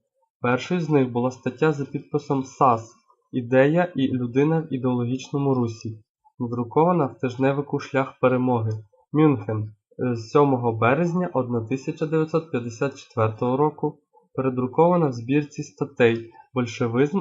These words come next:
і визвольна боротьба», Бібліотека українського підпільника, одна тисяча дев'ятсот п'ятдесят сьомий. В кожному ідеологічному чи політичному русі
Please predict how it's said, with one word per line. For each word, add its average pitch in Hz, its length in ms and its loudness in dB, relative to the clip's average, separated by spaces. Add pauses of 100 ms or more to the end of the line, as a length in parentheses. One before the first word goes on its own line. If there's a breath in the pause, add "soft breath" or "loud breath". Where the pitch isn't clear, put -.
і 139 80 -2
визвольна 131 520 -2
боротьба», 127 640 0 (480)
Бібліотека 120 720 0
українського 135 640 -2
підпільника, 120 920 0 (380)
одна 120 260 -2
тисяча 147 480 -2
дев'ятсот 151 600 0
п'ятдесят 117 480 -6
сьомий. 107 400 0
В - 920 -20
кожному 165 520 4
ідеологічному 139 840 0
чи 110 120 -4
політичному 127 760 -2
русі 110 400 -2